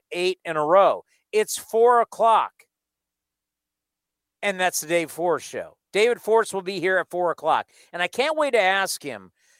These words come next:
'cause today I have heard, and we'll see if it's true, that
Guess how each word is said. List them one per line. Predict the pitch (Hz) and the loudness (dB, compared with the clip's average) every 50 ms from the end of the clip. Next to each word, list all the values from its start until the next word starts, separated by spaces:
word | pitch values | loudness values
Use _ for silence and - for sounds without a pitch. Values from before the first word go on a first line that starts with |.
| _ _ | _ _
'cause | - 202 202 175 - | 0 0 0 0 -2
today | - - 185 156 127 - 196 240 277 302 277 214 175 160 147 147 151 156 151 _ _ _ _ _ _ _ _ _ _ _ _ _ _ _ _ - | -4 -4 -6 -6 -2 0 0 2 4 4 4 4 2 2 0 -2 -6 -10 -14 _ _ _ _ _ _ _ _ _ _ _ _ _ _ _ _ -2
I | 170 180 185 | 0 2 2
have | 180 170 156 127 | 2 2 0 -2
heard, | 120 202 254 262 233 208 202 185 | 0 2 4 4 6 4 2 2
and | 180 | -2
we'll | 175 175 160 | -2 -2 -2
see | - - 185 196 | -2 -4 -2 -4
if | 175 151 - | -4 -4 -6
it's | 143 - - - | -10 -12 -12 -14
true, | - - 254 294 262 190 147 120 120 131 - _ _ _ _ _ | -10 -6 -2 0 2 2 2 0 -2 -8 -12 _ _ _ _ _
that | _ 120 156 151 151 151 143 - | _ 0 0 2 2 0 -2 -4